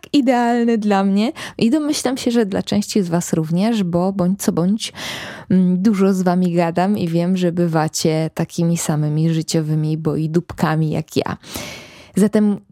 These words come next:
ta książka, ten poradnik jest dokładnie o tym, o czym jest tytuł. Brian King w sposób bardzo zabawny, wręcz stand-uperski,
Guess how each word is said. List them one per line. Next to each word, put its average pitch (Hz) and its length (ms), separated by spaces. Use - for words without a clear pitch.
ta 277 160
książka, 185 1000
ten 226 200
poradnik 180 800
jest 208 440
dokładnie 269 840
o 240 140
tym, 220 540
o 214 80
czym 208 200
jest 190 300
tytuł. 151 500
Brian 269 460
King 214 640
w - 40
sposób 208 460
bardzo 254 360
zabawny, 180 480
wręcz 196 220
stand-uperski, 226 1080